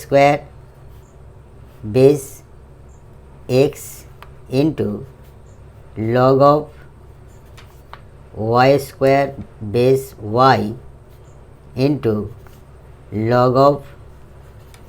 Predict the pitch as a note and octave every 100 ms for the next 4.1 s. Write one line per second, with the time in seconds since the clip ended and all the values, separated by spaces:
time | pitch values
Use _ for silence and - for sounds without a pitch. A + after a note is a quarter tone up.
0 | - - - - - - - - - -
1 | - - - - - - G2+ F#2+ B2 C3
2 | C3 - C3 C3+ C#3 C#3 - - - -
3 | - - - - - - - G#2 A#2 C3
4 | C3+